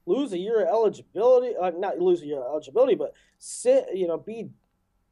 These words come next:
be a backup for a year or two. And, and it didn't matter to them because they believed in Iowa and they wanted to be part of that program. And, you know, maybe in their head said,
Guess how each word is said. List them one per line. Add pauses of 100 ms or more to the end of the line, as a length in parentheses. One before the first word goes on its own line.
be
a
backup
for
a
year
or
two.
And, (400)
and
it
didn't
matter
to
them
because
they
believed
in
Iowa
and (400)
they
wanted
to
be
part
of
that
program. (100)
And, (1040)
you
know,
maybe
in
their
head
said,